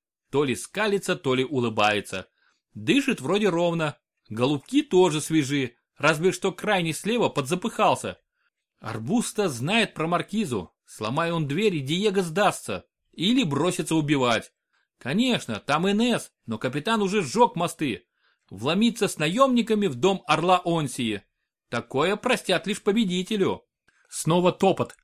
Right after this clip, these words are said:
звяканье, шарканье. Шестерка Арбуста понемногу оживает,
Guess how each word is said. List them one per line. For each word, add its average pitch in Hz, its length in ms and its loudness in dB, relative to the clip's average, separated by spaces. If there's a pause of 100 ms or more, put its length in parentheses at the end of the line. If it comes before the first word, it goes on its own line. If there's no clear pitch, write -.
(120)
звяканье, 117 680 0
шарканье. 120 640 0 (260)
Шестерка 131 640 -4
Арбуста 127 640 -4
понемногу 156 560 -2
оживает, 147 560 0